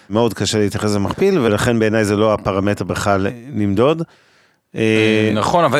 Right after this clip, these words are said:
Speaker 2: having said that, רק יש שווקים שדווקא זה תזת השקעה מאוד מעניינת, אזור גצים או לא צים,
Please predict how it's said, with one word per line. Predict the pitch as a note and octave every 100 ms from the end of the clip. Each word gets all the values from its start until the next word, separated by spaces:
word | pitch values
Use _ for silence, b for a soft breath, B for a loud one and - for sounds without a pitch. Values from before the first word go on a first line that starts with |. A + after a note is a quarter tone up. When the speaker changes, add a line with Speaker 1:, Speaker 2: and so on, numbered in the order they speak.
| C#3
Speaker 2:
having | D#3 C#3
said | - B2+
that, | C3+ D#3 D3+ A2+
רק | -
יש | C#3+ -
שווקים | A#2 - C#3
שדווקא | A#2 - - A#2
זה | A2+ - _ _ _
תזת | F3 E3+ E3
השקעה | C#3 E3
מאוד | C#3 C#3
מעניינת, | C3 A#2 C3 B2 -
אזור | G2 C3
גצים | A#2 - B2+
או | B2
לא | B2+
צים, | - G3+ G3